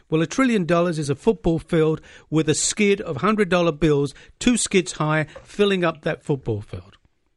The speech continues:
So if you're looking at nineteen football fields without the unfunded debt of Medicare and Social Security, which is about another hundred and eighty trillion dollars, if the U S was a company, the bailiff would come in and put a lock on the door.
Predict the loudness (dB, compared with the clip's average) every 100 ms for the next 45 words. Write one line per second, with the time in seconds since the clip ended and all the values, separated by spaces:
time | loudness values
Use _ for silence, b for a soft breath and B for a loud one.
0 | _ _ _ _ _ -6 -2 0 0 2
1 | 2 0 0 -2 0 2 2 2 0 -4
2 | 0 -2 0 -2 0 0 0 0 -2 -4
3 | 0 0 2 0 0 0 -2 0 0 0
4 | -2 -2 -2 -2 B B -6 -4 0 0
5 | 0 -2 -2 0 0 0 -2 -2 -6 -8
6 | -4 -2 0 -2 B B -6 -2 -2 0
7 | 0 2 2 2 2 0 0 0 0 -2
8 | -4 -4 -4 -4 -2 -2 0 -2 -4 B
9 | B B B B _ _ _ -2 -2 -4
10 | -4 -2 0 2 2 0 -2 -4 -2 0
11 | 2 2 2 2 0 2 2 2 0 -4
12 | -4 -2 -2 -2 0 0 0 0 -2 -4
13 | -6 -8 -10